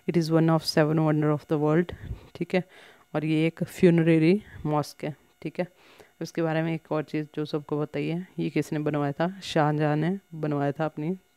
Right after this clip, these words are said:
जो third number की बेगम थी उसकी मुमताज़ महल, उसकी याद में। उसको बनाने में लगे थे आपके sixteen years and, अ, सोलह सौ इकतीस, सिक्सटीन थर्टी वन से लेके फ़ोर्टी एट के बीच में complete हुआ था।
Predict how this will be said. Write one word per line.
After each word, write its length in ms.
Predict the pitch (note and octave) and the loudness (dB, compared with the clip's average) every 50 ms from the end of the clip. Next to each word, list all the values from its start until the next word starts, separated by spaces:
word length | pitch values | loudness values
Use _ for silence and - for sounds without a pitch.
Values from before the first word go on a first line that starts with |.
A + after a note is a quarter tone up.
| _ _ - | _ _ -2
जो 280 | D3 D3 D3+ D3+ D#3 D#3 | 0 2 2 2 0 -2
third 300 | - - E3 E3 D#3+ D#3 | -2 0 2 4 4 4
number 280 | D#3 C#3+ C#3+ C#3+ C#3+ | 4 2 2 2 0
की 140 | - - D#3 | 0 -2 -2
बेगम 360 | D3 D3 C#3+ C#3+ D3 C#3+ C#3+ | 0 0 0 0 -2 -6 -6
थी 80 | - - D#3 | -6 -8 -10
उसकी 200 | - - - D#3 | -10 -6 -6 -4
मुमताज़ 480 | D#3 D3+ D3 D3 - D3+ D3 D#3 D3+ D3+ | -4 -2 -4 -4 -2 -2 -2 -2 -2 -2
महल, 280 | D#3 D3+ D3+ D3+ F3 G3 - - - - - - - - _ - | 0 2 2 2 2 0 -2 -6 -20 -20 -20 -20 -20 -20 _ -18
उसकी 280 | - - - E3+ E3 D#3+ | -18 -16 -10 -6 -4 -2
याद 200 | D3+ D3 C#3 C#3+ | -2 -2 -2 -2
में। 140 | D3 D3 - _ - - - - - - - - | -4 -6 -6 _ -20 -20 -20 -20 -20 -18 -12 -10
उसको 200 | E3+ - - E3 | -10 -6 -4 -2
बनाने 320 | E3 D#3 D3+ D3 D3+ D3 D3 | 0 2 2 2 2 2 2
में 120 | D3+ D3 D3 | 2 2 2
लगे 200 | D3+ C#3+ C#3+ C#3 | 2 2 2 0
थे 160 | - - D#3 | 2 0 0
आपके 320 | D3+ D3 - - D#3+ F3 F3+ - - | 0 -2 -2 -2 -2 -2 -2 -4 -6
sixteen 520 | - D3+ - - - - D3+ D#3+ F#3 G3+ - - - _ - _ - D#3+ | -8 -8 -8 -6 -4 -2 -2 -2 -2 -4 -8 -16 -20 _ -18 _ -2 2
years 520 | E3 E3 D#3 D#3 E3 D#3 - - - - - - - - - - | 4 6 6 6 4 2 -2 -6 -8 -8 -8 -8 -10 -12 -6 -2
and, 280 | D3+ D3+ D3+ D#3 D#3 C#3+ - - _ _ - - - - _ _ _ _ - | 0 2 2 2 0 -2 -6 -12 _ _ -20 -20 -20 -20 _ _ _ _ -4
अ, 260 | D#3 D3+ D3+ D3+ D3+ C#3+ - - - _ _ - - - | -2 0 2 2 0 0 -4 -8 -18 _ _ -20 -20 -20
सोलह 580 | - - - - - - D#3+ D#3+ D#3+ D#3 D#3 | -20 -20 -20 -12 -4 0 0 2 2 2 2
सौ 140 | D3 - D#3+ | 2 2 2
इकतीस, 440 | D#3+ D#3 - D3 C3 - - C#3+ - | 2 2 2 0 0 0 -4 -6 -4
सिक्सटीन 680 | - - - - - D#3+ D#3+ - - - D#3+ D#3+ D#3+ D3+ | -4 -4 -2 -2 -2 -2 -4 -6 -4 -2 -2 0 0 0
थर्टी 240 | D3+ D#3+ C#3 - | -2 -2 -2 -2
वन 180 | D3+ D3+ D3+ D3 | -2 -2 -4 -4
से 140 | - - D3 | -4 -2 0
लेके 200 | D3 - - F3 | 0 0 0 -4
फ़ोर्टी 400 | - - D#3+ D3 C#3 - D3 D3 | -2 0 0 0 0 -2 -2 -2
एट 120 | D3 - | -2 -2
के 140 | - - D3 | -4 -8 -4
बीच 260 | D3 D3+ C#3+ - - | -4 -4 -4 -4 -2
में 160 | C#3+ D3 D3+ | -4 -4 -4
complete 460 | - - D#3 D3 - D3+ D3 C#3+ - D#3 | -4 -4 -6 -6 -4 -4 -6 -4 -4 -4
हुआ 140 | D3+ D3 | -4 -4
था। 200 | D3 - D#3+ F3 | -4 -4 -6 -6